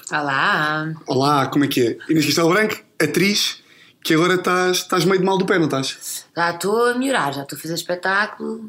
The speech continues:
Speaker 1: ao mesmo tempo fisioterapia, estou com o pé ligado, mas já estou a melhorar.
Speaker 2: Sabes, tinha ouvido imensos jovens a falar, tipo, da peça, de querem imenso ir ver.
Speaker 1: É
Speaker 2: Está a ficar
Speaker 1: espetacular.
Speaker 2: É, não é?
Speaker 1: É,
Speaker 2: Eu ainda não
Speaker 1: é
Speaker 2: fui
Speaker 1: um
Speaker 2: por acaso, mas
Speaker 1: sucesso.
Speaker 2: quer marcar.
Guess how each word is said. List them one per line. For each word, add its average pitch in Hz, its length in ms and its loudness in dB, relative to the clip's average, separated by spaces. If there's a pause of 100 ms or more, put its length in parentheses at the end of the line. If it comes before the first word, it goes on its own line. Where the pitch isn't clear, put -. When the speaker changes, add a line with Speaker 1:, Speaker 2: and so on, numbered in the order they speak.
Speaker 1:
ao 151 200 -6
mesmo 156 220 -6
tempo 151 200 -10
fisioterapia, 165 760 -6
estou 165 160 -10
com - 100 -12
o 147 60 -10
pé 147 120 -6
ligado, 147 540 -6
mas 160 200 -8
já - 100 -8
estou - 180 -18
a - 20 -16
melhorar. - 260 -14 (120)
Speaker 2:
Sabes, 160 240 -2
tinha 180 140 4
ouvido 160 180 2
imensos 160 240 2
jovens 139 480 0
a 156 60 -2
falar, 156 400 0
tipo, 160 580 -2
da 160 140 0
peça, 160 420 0
de 156 120 -14
querem 170 240 4
imenso 165 260 2
ir - 20 2
ver. 147 240 -2 (220)
Speaker 1:
É 165 40 -10
Speaker 2:
Está 160 200 -2
a 139 40 0
ficar - 200 -4
Speaker 1:
espetacular. 139 280 -6 (520)
Speaker 2:
É, 165 100 2
não 143 80 2
é? 131 80 2
Speaker 1:
É, 131 200 -2
Speaker 2:
Eu - 40 2
ainda 180 120 4
não 202 80 2
Speaker 1:
é - 20 2
Speaker 2:
fui 180 160 0
Speaker 1:
um - 20 -2
Speaker 2:
por 165 100 0
acaso, 170 240 2
mas 185 80 4
Speaker 1:
sucesso. - 40 -2
Speaker 2:
quer 196 80 2
marcar. 185 360 0